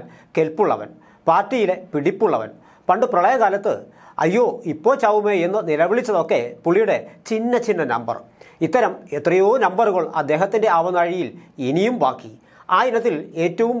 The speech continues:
ഒടുവിലത്തേതാണ് ഹൈക്കോടതി ഉത്തരവ് കൊണ്ടൊന്നും കുന്തത്തിൽ നിന്ന് താഴേക്കിറങ്ങി രാജിവെക്കില്ല എന്നത്. വേണ്ടി വന്നാൽ കൊടച്ചക്രത്തിന്മേൽ കയറിയിരുന്ന് കറങ്ങും,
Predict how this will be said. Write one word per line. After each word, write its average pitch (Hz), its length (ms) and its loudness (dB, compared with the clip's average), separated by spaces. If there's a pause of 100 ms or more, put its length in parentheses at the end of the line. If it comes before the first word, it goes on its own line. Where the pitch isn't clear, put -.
ഒടുവിലത്തേതാണ് 185 680 2 (340)
ഹൈക്കോടതി 180 560 0
ഉത്തരവ് 180 320 0
കൊണ്ടൊന്നും 175 380 0 (360)
കുന്തത്തിൽ 175 460 2
നിന്ന് 190 220 0 (100)
താഴേക്കിറങ്ങി 170 720 2
രാജിവെക്കില്ല 165 640 0 (220)
എന്നത്. 117 240 -8 (420)
വേണ്ടി 175 240 2
വന്നാൽ 196 260 2 (420)
കൊടച്ചക്രത്തിന്മേൽ 214 840 0
കയറിയിരുന്ന് 165 480 2 (100)
കറങ്ങും, 131 360 0